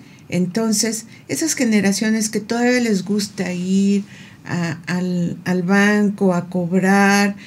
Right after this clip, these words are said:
y que vayan, muchos, eh, desafortunadamente de la gente, de esta jubilada que está cobrando su,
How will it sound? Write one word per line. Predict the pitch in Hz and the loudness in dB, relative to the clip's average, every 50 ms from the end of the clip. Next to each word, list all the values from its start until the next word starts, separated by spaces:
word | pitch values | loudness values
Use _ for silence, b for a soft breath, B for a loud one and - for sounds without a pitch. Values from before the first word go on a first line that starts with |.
| B B B B | B B B B
y | - 190 185 | -6 -4 -4
que | 185 - 185 180 | -4 -2 -2 -2
vayan, | 175 185 180 175 175 175 - - - - - - - - | 0 0 0 0 0 -2 -4 -6 -10 -14 -16 -16 -6 -2
muchos, | 190 208 220 214 220 - 233 233 - - B B B B B B B B - - | 0 2 2 2 0 -2 -2 -2 -4 -6 B B B B B B B B -14 -8
eh, | - 175 175 170 175 170 | -6 -4 -4 -4 -4 -2
desafortunadamente | 190 185 185 - 190 185 - 202 185 190 - 202 202 202 196 208 208 220 220 208 214 196 175 | -2 -2 0 0 0 0 0 -2 -2 0 0 2 2 2 2 2 2 2 0 0 0 -2 -2
de | 170 160 | 0 0
la | 156 165 170 | -2 -2 -4
gente, | - - 190 185 185 185 - 196 196 190 B B B B B B B | -2 -2 -2 -2 -2 0 0 -2 -2 -2 B B B B B B B
de | 165 180 | -6 -6
esta | 180 - 214 202 | -4 -4 -4 -4
jubilada | 196 - 220 196 220 214 214 214 196 196 196 196 226 - - - - - - - - - - - - - - - | -2 0 2 4 4 6 6 6 6 4 4 2 0 -2 -6 -12 -18 -20 -20 -20 -20 -20 -20 -20 -20 -20 -8 -4
que | - 190 | -2 -2
está | 185 - - - 180 190 196 196 B B B B B B - - | -2 -2 -4 -2 0 0 0 -2 B B B B B B -6 -2
cobrando | 139 180 170 202 190 190 185 190 202 202 202 | 0 2 2 4 4 4 4 4 4 2 2
su, | 196 - 196 185 175 | 0 0 0 0 -2